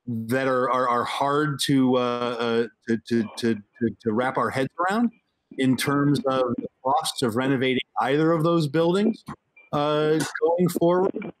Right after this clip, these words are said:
Um, we ha-, uh, versus, versus the, uh, uh, uh, costs that, uh,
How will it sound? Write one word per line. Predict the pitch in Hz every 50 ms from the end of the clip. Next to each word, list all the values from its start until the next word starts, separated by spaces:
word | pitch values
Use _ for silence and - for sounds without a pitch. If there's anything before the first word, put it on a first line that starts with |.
| - - - - - 175 - - 139
Um, | 139 139 139 139 139 139 139 139 139 139 139 143 139 - - _ _ _ _ _ _ _ _ _ - - - - 139 131 127 127
we | 127 143 147 156 160 160 160 160 151 151 - - _ _ - -
ha-, | - - 143 147 147 127
uh, | 135 135 135 127
versus, | 117 123 143 139 135 151 143 131 127 131 131
versus | 123 123 120 101 135 147 143 - 147 147 143 127 117
the, | 131 139 135 131 131
uh, | 127
uh, | 127 127 127 113 123 120 120 123 120 120 120 110
uh, | 117 113 - -
costs | 143 135 135 139 131 - - _ _ -
that, | 127 131 131 127 127 - -
uh, | 135